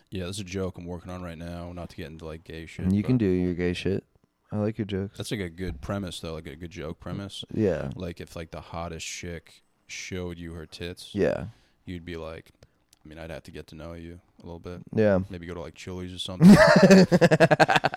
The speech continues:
Speaker 1: You know?
Speaker 2: I love Chili's.
Speaker 1: Fucking love Chili's,
Speaker 2: I
Speaker 1: dude.
Speaker 2: love Chili's.
Speaker 1: Just get the two for twenty, dude.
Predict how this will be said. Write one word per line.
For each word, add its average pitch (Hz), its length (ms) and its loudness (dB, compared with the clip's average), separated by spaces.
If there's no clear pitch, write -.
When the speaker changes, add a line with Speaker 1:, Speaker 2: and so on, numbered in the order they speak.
Speaker 1:
You 92 100 -8
know? 85 80 -4
Speaker 2:
I 123 120 10
love 107 240 6
Chili's. 82 420 0
Speaker 1:
Fucking 90 240 -10
love 87 180 -10
Chili's, 82 360 -12
Speaker 2:
I 107 120 4
Speaker 1:
dude. 107 80 4
Speaker 2:
love 104 220 0
Chili's. 90 400 -2
Speaker 1:
Just - 80 -10
get 104 100 -4
the 85 60 -14
two 92 200 -10
for 87 100 -18
twenty, 87 320 -14
dude. 98 220 -10